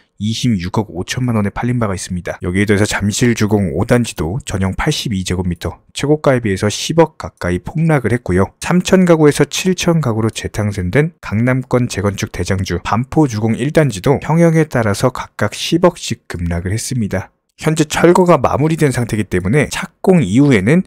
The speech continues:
십 년 보유, 오 년 거주한 경우에만 팔 수가 있기 때문에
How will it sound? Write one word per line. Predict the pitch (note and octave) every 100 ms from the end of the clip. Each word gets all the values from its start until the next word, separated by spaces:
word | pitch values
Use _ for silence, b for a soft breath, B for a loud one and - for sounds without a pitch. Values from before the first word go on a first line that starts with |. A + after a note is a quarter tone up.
| _
십 | - - - F#3+
년 | F#3+ F#3
보유, | D#3 G2 F#2 D#2 _
오 | F2+ C3
년 | E3+ E3+ D#3+
거주한 | - F#2 B2+ B2+ B2+
경우에만 | F#2+ F2+ F#2 F#2+
팔 | G2+
수가 | B2+ C#3+ A#2+
있기 | F2+
때문에 | F#2 F2 F2 D3+ -